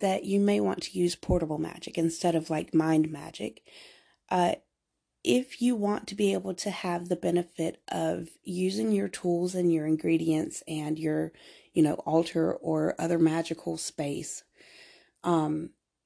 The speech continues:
but you don't wanna release that energy into the universe yet. Um, you want to be able to activate it when it's needed. Um, so, so, um,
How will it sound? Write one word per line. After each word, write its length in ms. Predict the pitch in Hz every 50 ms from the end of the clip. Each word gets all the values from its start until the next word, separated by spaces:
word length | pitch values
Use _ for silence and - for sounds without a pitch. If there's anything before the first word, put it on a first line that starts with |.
| _ _ _ _ _ - - - - 180 -
but 260 | - 202 196 190 - -
you 220 | - 180 185 180
don't 340 | 180 - 202 202 220 226 208
wanna 340 | 190 196 185 170 175 - - - _
release 460 | - 175 170 170 175 175 180 180 - -
that 240 | - 180 170 - -
energy 380 | 175 170 170 165 - - 165
into 180 | 165 160 156 156
the 80 | 151 156
universe 560 | 156 156 - - - - - - - - -
yet. 240 | - - - _ - - _ _ _ _ _ _ _ _ _ _ _ _ -
Um, 500 | 190 180 175 175 170 170 170 165 165 - _ _ _ _ _ _ _ _ _ _ _ _
you 220 | - 190 175 180 180
want 240 | 180 180 175 - -
to 80 | - 185
be 140 | - 185
able 120 | 180 170 170
to 240 | 165 - - - -
activate 580 | 160 165 - - - 185 175 180 170 180 185
it 260 | 208 226 240 - - _ - - - - - - - _ _ _ _ _ _ _ _
when 200 | - 180 175 165
it's 180 | 160 - - -
needed. 380 | 202 233 254 240 - - - - _ _ _ _ _ _ _ _ _ _ _ - - - - - - - - - _ _ _ _ _ _ _ _ _ _ _ _ _ -
Um, 400 | - 247 247 247 254 254 254 240
so, 500 | 233 - - - 262 247 240 240 240 233 220 - - - - - - - - - - - - - _ _ _
so, 500 | - - - - 233 220 208 190 185 190 - - - - - _ _ _ _ _ _ - 359 370 _ _ _ _ _
um, 760 | - 220 214 214 214 214 214 214 214 214 214 214 220 - -